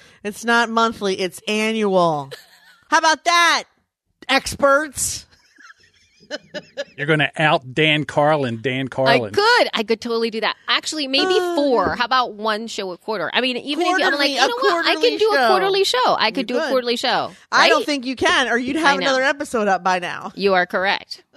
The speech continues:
Speaker 3: But alas, I, I do not. But, but the shopping continued. Entercom purchased Pineapple Street Media and Cadence thirteen.
Speaker 1: That's right.
Speaker 3: And then we went to Podcast Movement. I A B got certified. Um, and then you had,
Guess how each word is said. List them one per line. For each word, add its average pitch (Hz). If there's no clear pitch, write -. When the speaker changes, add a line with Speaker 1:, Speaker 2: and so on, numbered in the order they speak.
Speaker 3:
But 170
alas, 156
I, 156
I 160
do 160
not. 147
But, 285
but 277
the 349
shopping 359
continued. 277
Entercom 247
purchased 226
Pineapple 196
Street 170
Media 170
and 156
Cadence 160
thirteen. 240
Speaker 1:
That's 247
right. 160
Speaker 3:
And 214
then 247
we 202
went 180
to 185
Podcast -
Movement. 262
I 175
A 165
B 156
got -
certified. 262
Um, 180
and 214
then 226
you 339
had, 571